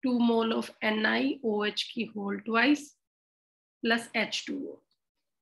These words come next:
ये डिस्चार्जिंग की है और ये चार्जिंग की है, उल्टा करके लिख दोगे ना तो दोनों reaction आपकी एक साथ होगी, डिस्चार्जिंग की भी और चार्जिंग की भी। और इसी के साथ में आपका ये topic भी complete हो गया electrochemical shell का।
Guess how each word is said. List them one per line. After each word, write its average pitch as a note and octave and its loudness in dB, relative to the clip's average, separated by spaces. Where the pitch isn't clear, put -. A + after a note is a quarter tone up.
ये B3 2
डिस्चार्जिंग G#3+ 0
की A#3 0
है B3 2
और A3 -4
ये A#3 2
चार्जिंग F#3 -2
की - -12
है, - -18
उल्टा B3 2
करके B3 2
लिख B3 0
दोगे B3+ 4
ना D#4 6
तो A3+ -2
दोनों A#3 4
reaction B3+ 2
आपकी A#3+ 0
एक A3 2
साथ A3+ -2
होगी, G#3+ -2
डिस्चार्जिंग G#3 -2
की G#3 -6
भी G3+ -6
और A3 -2
चार्जिंग G3 -4
की B3 0
भी। C#4+ 2
और A3 -4
इसी A#3+ -2
के B3+ 0
साथ G#3+ 2
में A#3+ 0
आपका G#3 -2
ये G#3 0
topic A#3 -4
भी B3 0
complete A3+ -4
हो G3+ -4
गया A#3+ -2
electrochemical A3+ 0
shell - -2
का। - -20